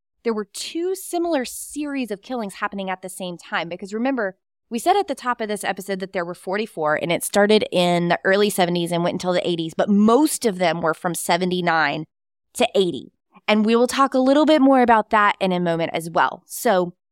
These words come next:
Butts is talking about what happened, and he says that Bonin, it, basically,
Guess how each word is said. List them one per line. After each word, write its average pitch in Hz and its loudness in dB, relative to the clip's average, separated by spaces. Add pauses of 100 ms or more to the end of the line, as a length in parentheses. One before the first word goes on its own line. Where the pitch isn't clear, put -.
(540)
Butts 285 0 (320)
is 226 0
talking 208 -2
about 170 0
what 175 0
happened, 156 -4
and 160 -4
he 226 -4
says 202 0
that 170 0 (380)
Bonin, 254 4 (800)
it, 202 -4
basically, 214 0